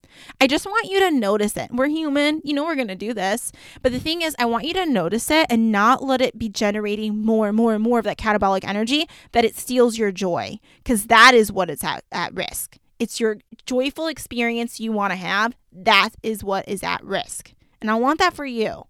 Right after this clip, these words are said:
So the way, the thing is, you gotta notice it. So the third way that I see this show up, the catabolic energy, very common,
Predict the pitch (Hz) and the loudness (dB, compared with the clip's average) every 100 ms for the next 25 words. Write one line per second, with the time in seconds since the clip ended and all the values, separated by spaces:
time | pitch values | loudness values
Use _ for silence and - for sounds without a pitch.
0 | _ - - 277 262 254 277 240 262 339 | _ -20 -10 0 2 4 2 0 -6 -4
1 | 311 247 240 220 208 185 196 - - _ | -4 -4 -2 -2 -4 -6 -8 -10 -14 _
2 | _ - _ _ - 294 254 - - 339 | _ -20 _ _ -10 -6 -6 0 4 6
3 | 403 381 254 240 214 208 208 196 - 226 | 4 2 -2 -2 0 -2 -4 -4 -8 -10
4 | 208 - 208 185 185 190 - - 190 185 | -8 -6 -4 -4 -4 -6 -8 -10 -8 -6
5 | 185 156 131 185 190 202 196 220 - _ | -6 -8 -12 -14 -12 -10 -10 -12 -18 _
6 | _ _ _ - - - 226 226 233 269 | _ _ _ -20 -20 -2 2 4 2 -2
7 | - - 285 247 180 202 294 | -8 -4 -2 -2 -4 -6 -10